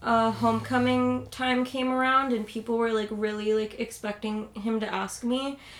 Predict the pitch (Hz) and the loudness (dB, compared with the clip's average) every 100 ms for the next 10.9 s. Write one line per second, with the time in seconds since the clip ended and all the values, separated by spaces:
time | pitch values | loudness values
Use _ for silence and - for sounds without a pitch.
0 | - 240 226 240 220 214 208 - - 220 | -4 0 2 2 2 0 -2 -10 -2 -2
1 | 214 226 220 233 220 208 202 196 196 202 | 0 0 0 2 2 2 0 -2 -2 -4
2 | 185 208 196 196 202 202 - - - - | -2 2 2 0 -2 -4 -4 -14 -6 -2
3 | - - - - - - 240 226 233 220 | -2 -2 -8 -18 -14 -2 0 2 4 2
4 | - 247 277 285 277 302 311 277 262 220 | 2 0 0 0 0 0 0 -2 -2 0
5 | 226 233 247 240 214 220 - - - - | 0 2 2 0 0 -4 -4 -10 -18 -20
6 | - - - - - - - - 262 262 | -20 -20 -20 -20 -20 -20 -4 4 6 6
7 | 254 254 285 262 233 240 240 233 226 - | 2 2 2 2 2 4 4 4 2 0
8 | 233 233 220 214 226 220 220 208 208 - | -2 2 2 2 0 0 0 0 -2 -8
9 | - - 254 262 247 220 190 - 240 226 | -16 -2 4 6 8 6 4 4 8 8
10 | 208 202 202 196 196 202 185 185 190 | 8 4 4 4 4 4 2 0 -4